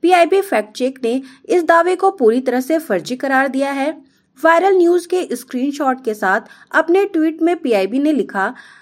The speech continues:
दावा टेक्निकल ब्लॉग नामक YouTube चैनल के एक वीडियो में दावा किया जा रहा है कि देश में दस दिन के लिए सब कुछ बंद रहेगा। यह दावा फर्जी है। केंद्र सरकार की ओर से ऐसी कोई घोषणा नहीं की गई है।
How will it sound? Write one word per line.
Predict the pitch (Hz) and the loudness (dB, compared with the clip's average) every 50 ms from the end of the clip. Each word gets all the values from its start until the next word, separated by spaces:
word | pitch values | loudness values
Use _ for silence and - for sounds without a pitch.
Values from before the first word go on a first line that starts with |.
| _ _ - | _ _ -10
दावा | 208 214 285 302 311 311 359 381 | -2 2 2 4 4 4 2 2
टेक्निकल | 381 381 294 269 - 269 269 277 330 320 | 2 0 -2 -2 -2 -2 0 0 0 0
ब्लॉग | 247 208 214 196 208 226 226 | 0 0 0 0 0 0 -2
नामक | 214 190 185 180 190 214 208 - - _ _ - 233 | -4 -2 0 0 0 -2 -2 -6 -20 _ _ -6 0
YouTube | 240 302 349 359 339 370 381 381 381 - | 4 4 4 4 4 2 -2 -2 -2 -2
चैनल | 302 247 240 254 285 | -4 -2 -2 -4 -4
के | 277 330 330 - - | -4 -4 -4 -2 0
एक | 190 202 202 202 | 0 0 0 -2
वीडियो | 202 202 196 202 240 262 | -4 -4 -4 -2 -2 -2
में | 294 320 262 | -2 0 0
दावा | 226 185 175 175 175 | 0 0 0 0 -4
किया | 190 - 202 185 180 180 | -4 -4 -4 -4 -4 -4
जा | 185 175 160 | -4 -4 -4
रहा | 165 170 170 | -4 -4 -6
है | 190 180 165 | -6 -6 -8
कि | 160 156 196 185 196 240 254 - _ _ _ _ - | -8 -8 -8 -8 -8 -8 -10 -12 _ _ _ _ -4
देश | - 320 339 359 381 370 381 349 | 0 2 2 2 2 2 0 0
में | 349 359 370 294 | 2 2 0 0
दस | 202 196 202 208 | 0 -2 -2 -2
दिन | 208 233 254 269 262 | -2 -4 -4 -2 -4
के | 294 | -4
लिए | 277 294 330 330 | -4 -2 -4 -4
सब | 330 - - - - | -4 -6 -8 -6 -4
कुछ | - 214 214 - | -6 -6 -6 -6
बंद | 151 170 185 208 220 | -6 -6 -4 -2 -2
रहेगा। | 262 262 277 269 254 269 294 320 311 - - _ _ - | 0 0 0 0 -2 -2 -2 -2 -6 -10 -20 _ _ -4
यह | 190 208 214 214 | -2 0 0 0
दावा | 190 190 175 175 180 233 277 | 0 0 0 0 0 0 -2
फर्जी | 285 285 220 185 165 156 - 240 269 | -2 -2 -2 -4 -4 -4 -4 -6 -4
है। | 277 277 262 285 320 - - _ _ _ - - | -2 -2 -2 -2 -4 -6 -12 _ _ _ -4 0
केंद्र | 339 359 370 359 381 | 0 2 2 2 0
सरकार | 370 - 349 349 349 339 339 349 | 0 0 -2 0 2 2 2 2
की | 339 - 370 370 330 | 2 0 0 0 0
ओर | - - 214 240 277 285 | 0 2 2 2 2 0
से | 285 330 330 | -2 -2 -2
ऐसी | 320 - - 196 202 - 262 269 | -2 -2 -4 -6 -4 -4 -6 -6
कोई | 269 - 208 208 247 | -4 -2 -2 -2 -2
घोषणा | 220 202 196 190 185 190 214 226 285 | -2 -4 -6 -6 -8 -8 -6 -4 -2
नहीं | 302 254 240 214 214 | -2 -2 -2 -4 -6
की | 208 214 208 190 | -6 -6 -8 -4
गई | 190 180 185 190 | -4 -2 -2 -2
है। | 202 190 170 | -2 -2 -2